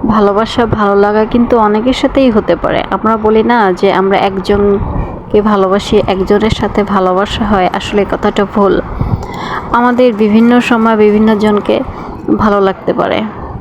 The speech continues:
ভালোবাসাও হয়ে যেতে পারে। তো দেখা যায় কি জানেন, এত হাজার জন ভালোবাসার মাঝে, চাওয়ার মাঝে যে মানুষটা পেয়ে যায় না, সেই মানুষটার কাছে কোনো একটা সময় মূল্য থাকে না।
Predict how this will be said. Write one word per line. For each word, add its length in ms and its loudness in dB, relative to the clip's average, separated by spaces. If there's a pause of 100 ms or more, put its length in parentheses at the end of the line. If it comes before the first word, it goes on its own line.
ভালোবাসাও 600 2
হয়ে 180 4
যেতে 260 0
পারে। 300 -2 (280)
তো 100 2
দেখা 340 0
যায় 180 2
কি 100 0
জানেন, 480 2 (600)
এত 220 0
হাজার 640 0
জন 460 2
ভালোবাসার 600 0
মাঝে, 440 0
চাওয়ার 320 0
মাঝে 460 0 (480)
যে 140 4
মানুষটা 460 2 (100)
পেয়ে 200 4
যায় 240 2
না, 260 2 (840)
সেই 240 2
মানুষটার 480 0
কাছে 240 -4
কোনো 240 0
একটা 260 -2
সময় 280 0
মূল্য 320 2
থাকে 340 -2
না। 380 -8